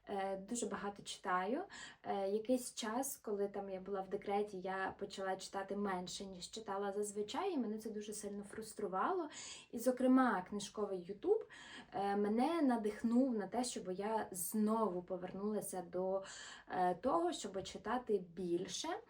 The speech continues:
І мені хочеться фіксувати більше те, що я читаю. І я подумала, що чому би не робити це на просторах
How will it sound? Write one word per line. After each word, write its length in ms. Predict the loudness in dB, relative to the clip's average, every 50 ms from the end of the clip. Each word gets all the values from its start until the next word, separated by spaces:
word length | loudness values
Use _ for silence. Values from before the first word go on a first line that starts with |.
| -20 -20 -20 -20 -20 -20 _ _
І 160 | 0 0 2
мені 220 | 4 4 4 4
хочеться 480 | 2 2 0 0 0 0 -6 -8 -8 -8
фіксувати 840 | -6 -6 -6 -6 -6 -6 -4 -4 0 2 2 2 2 2 0 -2 -8
більше 440 | -4 -4 -2 -2 -2 -4 -4 -6 -4
те, 160 | -2 -2 -4
що 180 | -4 -4 -6 -4
я 200 | -2 -2 -4 -4
читаю. 640 | -8 -10 -10 -4 -2 0 2 2 2 2 2 0 -2
І 60 | -2 -2
я 200 | -2 -2 -2 -6
подумала, 440 | -4 -4 0 0 2 2 2 0
що 320 | 0 -4 -4 -2 -2 -2 -2
чому 300 | -2 -4 -8 -6 -6 -6
би 120 | -6 -6
не 140 | -6 -6 -8
робити 420 | -8 -8 -6 -8 -8 -4 -6 -6 -6
це 140 | -6 -8 -4
на 180 | -2 -2 -4 -4
просторах 440 | -6 -12 -18 -10 -8 -6 -6 -6